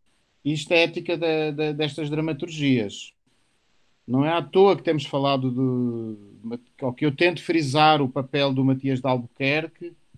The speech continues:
ou do Dom Pedro primeiro. Eles eram, em, antes de mais, militares. Hum, e no, nos anos sessenta e setenta, eh,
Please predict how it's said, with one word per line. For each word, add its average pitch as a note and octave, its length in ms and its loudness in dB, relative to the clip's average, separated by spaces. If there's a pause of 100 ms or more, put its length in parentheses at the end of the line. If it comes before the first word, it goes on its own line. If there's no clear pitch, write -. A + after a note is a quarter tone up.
(520)
ou C#3 160 -2
do D3+ 120 -4
Dom E3+ 160 -4
Pedro F3 240 -2
primeiro. F#3 560 2
Eles A#2+ 260 -4
eram, C3 300 -2 (260)
em, B2 180 0 (160)
antes B2 300 -4
de B2+ 60 2
mais, C#3 260 2
militares. D#3+ 880 -2 (680)
Hum, A2+ 600 -2 (640)
e D#3 100 2
no, F3+ 680 4
nos E3 280 -2
anos G3 200 0
sessenta D#3 380 -2
e C#3+ 80 2
setenta, C#3 760 0 (720)
eh, B2+ 540 2